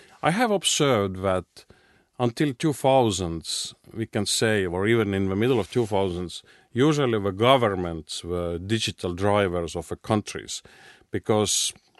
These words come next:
somehow companies were lagging behind and, um, do not, uh, use digitalization, at least, uh, as a visible part of their activities that much, probably in back offices more. And governments were, like, driving this di-,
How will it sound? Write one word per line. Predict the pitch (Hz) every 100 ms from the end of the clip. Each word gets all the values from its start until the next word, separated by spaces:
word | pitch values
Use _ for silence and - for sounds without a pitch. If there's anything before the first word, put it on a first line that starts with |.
| _ _
somehow | - 131 196 190 139
companies | - 139 - 113 95
were | 92 95
lagging | 117 131 110 87
behind | 90 90 113 101 87 90 - - - _ -
and, | 95 92 92 92 95
um, | 95 90 - _ _ _ 95
do | 92 120
not, | 117 104 - _ -
uh, | 98 92
use | 92 95 123 113 - -
digitalization, | 104 - - 95 95 110 117 98 90
at | 90
least, | 98 - -
uh, | - - 71 - - -
as | 101
a | 101
visible | 107 131 117 95
part | 90 - 90 85 90
of | -
their | 90
activities | 92 - 107 92 - 85
that | 90 92 -
much, | 95 85 - -
probably | 107 101 90
in | 87
back | 92 101 -
offices | 82 85 - 92 -
more. | 120 80 - - - - - -
And | 107
governments | 120 143 175 139 117 -
were, | 101
like, | 98 92
driving | 95 110 113 107 92 82
this | 85
di-, | - 101